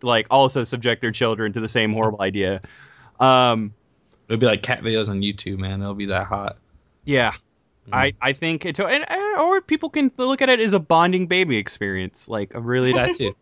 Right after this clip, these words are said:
Speaker 1: <laughs> I, I hope so. But either way, you know, if you guys, you know, got some ideas to throw at us or any comments about this whole topic, shoot 'em over to us, 'cause I think it's about time we close this puppy down.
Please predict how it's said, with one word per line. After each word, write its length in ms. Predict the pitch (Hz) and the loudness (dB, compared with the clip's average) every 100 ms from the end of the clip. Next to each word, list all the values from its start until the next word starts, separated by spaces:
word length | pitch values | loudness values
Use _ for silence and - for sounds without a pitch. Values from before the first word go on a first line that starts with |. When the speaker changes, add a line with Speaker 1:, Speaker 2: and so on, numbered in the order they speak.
| - | -16
Speaker 1:
<laughs> 1160 | - - _ _ - - - - _ _ _ | -18 -20 _ _ -8 -8 -8 -14 _ _ _
I, 300 | 127 143 131 | 0 2 2
I 20 | 147 | 2
hope 240 | 135 110 | 2 0
so. 320 | - 92 92 - _ _ _ _ | -2 -8 -8 -10 _ _ _ _
But 320 | - 147 147 - _ _ - | 2 4 4 -2 _ _ -6
either 280 | 190 214 185 | 2 4 4
way, 360 | 170 151 147 - | 4 4 2 0
you 100 | 156 | 0
know, 280 | 147 139 - | 2 2 0
if 160 | 143 | -4
you 40 | 226 | -2
guys, 380 | 320 311 285 - _ _ _ _ | 2 2 0 -6 _ _ _ _
you 100 | - | -6
know, 240 | 311 294 302 _ - | -2 0 -2 _ 2
got 220 | 262 277 | 2 2
some 160 | 285 | 2
ideas 440 | 277 269 269 277 277 | 2 0 -2 -4 -6
to 80 | 247 | -4
throw 260 | 254 247 | 0 2
at 60 | 254 | 2
us 220 | 254 233 | 2 2
or 140 | 185 180 | 0 2
any 120 | 185 | 0
comments 540 | - 190 214 220 - | 2 2 2 -2 -6
about 420 | 196 208 208 - | -2 2 2 0
this 140 | 190 202 | -6 -4
whole 180 | 214 208 | -2 0
topic, 400 | 233 220 226 - _ _ _ | 0 0 0 -8 _ _ _
shoot 280 | - - 339 | -6 0 2
'em 100 | 320 | 4
over 220 | 330 214 | 4 4
to 100 | 120 | 2
us, 280 | 101 101 - - _ _ _ | 0 -2 -10 -20 _ _ _
'cause 480 | - 220 214 208 196 - | -2 2 4 2 0 -2
I 140 | 285 | -2
think 200 | - 269 | -2 -8
it's 80 | 220 | -2
about 240 | 226 226 | 0 2
time 160 | 240 226 | 0 -4
we 80 | 220 | -2
close 240 | 240 220 | -2 -2
this 120 | 208 | -2
puppy 240 | - 214 208 | -2 -2 -2
down. 280 | 208 196 | -4 -4